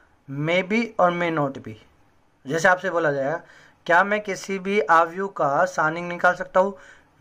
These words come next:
No। आज ये आपसे क्वेश्चन बोला जाएगा क्या मैं किसी भी आव्यूह का सारणिक निकाल सकता हूँ? तो आपका क्वेश्चन होगा no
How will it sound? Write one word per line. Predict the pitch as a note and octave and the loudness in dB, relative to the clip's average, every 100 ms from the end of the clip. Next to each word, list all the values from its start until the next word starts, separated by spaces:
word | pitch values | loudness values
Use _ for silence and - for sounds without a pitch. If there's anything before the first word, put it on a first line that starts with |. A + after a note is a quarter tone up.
| C3+ D3 | -4 0
No। | D3+ - - _ _ _ _ _ - | 0 -2 -12 _ _ _ _ _ -4
आज | D#3 | -2
ये | E3 | 2
आपसे | E3+ E3 F3+ | 2 2 -2
क्वेश्चन | F3+ - | -8 -4
बोला | F3 E3+ | 0 2
जाएगा | E3+ F#3+ F#3 - - | 4 2 0 -12 -2
क्या | D3+ D#3+ | 4 6
मैं | F#3+ F3+ E3 D3+ D3+ F#3 - - _ _ | 4 0 -2 0 0 -4 -8 -20 _ _
किसी | F3+ - - A3 | -8 -8 -2 2
भी | A3 B3+ | 4 6
आव्यूह | A#3 A3 G#3+ G#3+ | 6 4 0 -6
का | A3+ | -6
सारणिक | G#3+ F#3+ G3+ | -2 -2 -2
निकाल | G3 G3 F#3+ | -2 0 -2
सकता | G3 - | -2 -2
हूँ? | G3 G#3 _ _ - | -2 -4 _ _ -12
तो | D#3 - | -12 -2
आपका | D#3+ E3 - F#3+ | 0 0 0 -2
क्वेश्चन | F#3 E3 D3+ | -2 -6 -2
होगा | D3+ G3 D3 C3 B2 B2 | 0 0 -2 -8 -8 -6
no | A#2 | -6